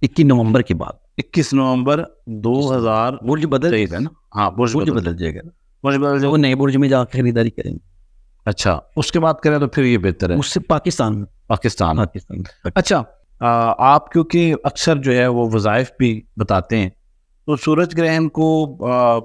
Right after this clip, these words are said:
Speaker 2: समझा जाता है, जैसे आप भी बता रहे हैं कि ये, इससे बहुत सारे मामलात ऐसे होते हैं जो इंसानी ज़िंदगी पे कोई म-, मस्बत असरात नहीं लेके आते। तो इसके लिए कोई वजीफा ऐसा वो लोग कर लें?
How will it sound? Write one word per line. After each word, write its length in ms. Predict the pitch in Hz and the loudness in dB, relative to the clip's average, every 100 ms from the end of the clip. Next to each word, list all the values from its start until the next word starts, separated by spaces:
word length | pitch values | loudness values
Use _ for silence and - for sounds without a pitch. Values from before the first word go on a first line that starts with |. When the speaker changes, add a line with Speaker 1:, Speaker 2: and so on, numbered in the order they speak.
| - | -6
Speaker 2:
समझा 340 | - 135 131 143 | -2 2 2 2
जाता 360 | 123 117 123 | 0 -2 0
है, 100 | 123 117 | 0 0
जैसे 260 | 117 - | -2 0
आप 160 | 113 107 | -2 0
भी 120 | 123 | -2
बता 320 | 117 110 107 | -2 0 2
रहे 120 | 104 | 2
हैं 160 | 110 110 | 0 -2
कि 120 | 107 | -2
ये, 340 | 104 104 104 101 _ _ _ _ - | -2 0 -2 -4 _ _ _ _ -6
इससे 720 | 110 - 117 110 92 58 76 | -4 2 4 4 2 -2 -6
बहुत 520 | 95 73 95 107 113 | -6 -6 0 2 2
सारे 160 | 127 113 | 2 2
मामलात 500 | 104 98 95 101 107 | 2 2 4 4 2
ऐसे 220 | 98 - | 0 2
होते 240 | 110 85 | 0 0
हैं 80 | 92 - - _ _ | -8 -10 -18 _ _
जो 120 | 107 110 | 0 2
इंसानी 360 | 107 110 107 | 4 2 2
ज़िंदगी 400 | 104 101 95 110 | 2 0 0 -2
पे 200 | 110 110 104 | 0 2 2
कोई 140 | 107 | 2
म-, 180 | 98 95 - - - | 0 -2 -4 -20 -8
मस्बत 340 | 104 - 123 104 | -4 0 0 -2
असरात 360 | - 92 90 98 | 0 2 2 0
नहीं 100 | 92 | -2
लेके 240 | 82 85 | -2 -4
आते। 200 | 85 - - - - _ - | -6 -8 -20 -20 -20 _ -4
तो 320 | 170 160 - - | -2 -2 -4 -4
इसके 300 | 160 - 190 | -4 -2 0
लिए 180 | 185 175 | 2 2
कोई 140 | 170 | 2
वजीफा 460 | 135 117 123 139 180 | 2 2 2 0 2
ऐसा 360 | 131 104 117 117 - | 2 2 -2 -2 -4
वो 160 | 110 120 | -2 0
लोग 240 | 120 113 - | 2 0 -2
कर 120 | 92 | 0
लें? 240 | 98 95 | 0 -2